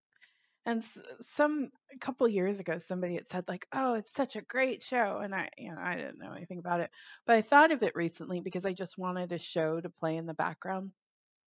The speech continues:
That I don't, you know, I pay attention, but not really. I'm doing a lot of other stuff. It keeps me company.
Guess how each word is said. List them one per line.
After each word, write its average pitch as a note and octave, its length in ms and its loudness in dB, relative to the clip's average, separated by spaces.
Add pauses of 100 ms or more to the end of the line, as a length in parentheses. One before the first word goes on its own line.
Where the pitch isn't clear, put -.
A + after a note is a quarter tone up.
(680)
That F#3 140 8
I F#3+ 40 8
don't, G3 220 2 (100)
you A#3+ 120 0
know, A#3+ 100 2
I A3+ 100 2
pay A3 240 4
attention, F#3 520 0
but F3+ 180 -4
not D#3+ 240 0
really. D#3+ 380 4
I'm E3 120 -4
doing D#3+ 260 -2
a E3 60 -2
lot D#3 160 2
of D#3 80 -2
other D#3 220 0
stuff. - 340 -4
It - 160 -10
keeps - 320 -12
me G3 80 -12
company. F3+ 640 -10